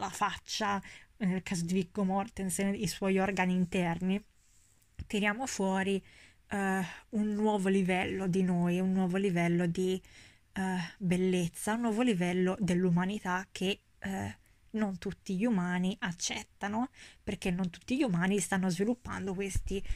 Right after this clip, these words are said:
nuovi organi. Ma come sempre nel, quando si parla di evoluzione c'è sempre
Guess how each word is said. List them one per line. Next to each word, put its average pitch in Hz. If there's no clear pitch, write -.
nuovi 185
organi. 185
Ma 233
come 214
sempre 196
nel, 196
quando 240
si -
parla 208
di 196
evoluzione 196
c'è -
sempre 185